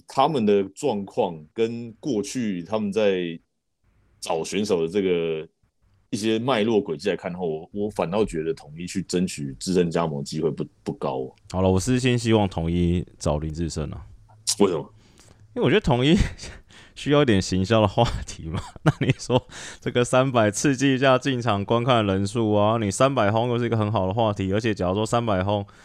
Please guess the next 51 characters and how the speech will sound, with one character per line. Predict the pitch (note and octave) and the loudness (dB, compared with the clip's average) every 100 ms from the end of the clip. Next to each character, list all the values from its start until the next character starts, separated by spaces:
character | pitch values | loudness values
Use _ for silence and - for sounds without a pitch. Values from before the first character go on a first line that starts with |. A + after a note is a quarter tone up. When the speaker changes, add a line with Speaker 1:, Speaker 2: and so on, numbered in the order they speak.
| - - | -20 -8
Speaker 2:
对 | A2+ | -2
不 | G#2 | 2
对？ | G2+ | 2
统 | G#2 G2 | 0 -2
一 | G#2+ | 0
再 | A#2 | 0
办 | G#2 A2 | 0 -2
个 | G2+ F#2 | -2 -4
什 | F#2+ | -4
么 | F2+ | -6
庆 | - A2 | -6 -4
典， | F#2+ F2 | -4 -4
这 | F2 | -2
个 | B2+ | -2
seven | A#2+ C3 C#3 | -2 -2 0
原 | D3 B2+ A2 | 0 2 2
本 | G#2 | 2
的 | F#2+ F2+ - _ | 2 0 -4 _
，seven | - C3 C3 A2 | -2 0 2 0
的 | G2 | 0
优 | G2+ A2+ | 2 2
惠 | A2+ B2+ G2+ | 4 4 4
大 | A2 | 4
家 | G2+ G#2 | 2 0
也 | F2 | 0
都 | F2 F2+ | -4 -4
用 | F#2 | -6
得 | E2 | -4
到， | D#2+ F2 | -4 -2
这 | D#3+ | -2
不 | C3 | -2
是 | B2+ | -4
一 | - B2+ | -4 -6
举 | G2 | -4
两 | F#2+ F#2 D#2 | -2 -2 -4
得 | D#2+ D#2+ | -6 -8
吗？ | D#2+ | -6
而 | E2+ | -2
且 | D3+ A#2 - - - | 0 0 -2 -20 -12
他 | - D3+ | -2 2
又 | F3 | 4
可 | B2+ | 4
以 | |
立 | G#2+ B2+ | 4 2
下 | G#2+ A#2 G2 | 2 4 2
一 | |
个 | F2+ | 0
flag， | E2+ G2+ E2 | -4 -4 -4
就 | C#2+ A#2 | -4 -6
是 | |
说， | C3 C3+ | -2 -4